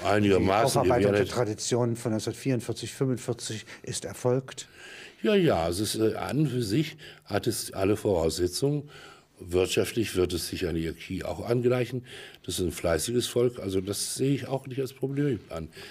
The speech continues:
Speaker 1: Dann wird's natürlich problematisch. Dann komme ich nämlich nach Herzegowina.
Speaker 2: Und die Flüsse und Wälder müssen noch umgeformt werden.
Speaker 1: Ja, Gott. Die Flüsse müssen nicht umgeformt werden.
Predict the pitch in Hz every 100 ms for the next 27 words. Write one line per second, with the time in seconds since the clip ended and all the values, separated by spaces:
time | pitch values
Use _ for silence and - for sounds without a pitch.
0 | - - 98 113 151 170 170 170 165 -
1 | 147 147 127 - - 90 127 120 120 120
2 | 107 110 107 107 95 110 113 98 - 139
3 | 117 104 107 131 113 95 90 104 87 117
4 | 98 92 95 87 87 90 87 80 69 73
5 | - - - - - - - - - -
6 | - - - - - - - 98 95 85
7 | - 80 - 87 80 - 80 73 - 78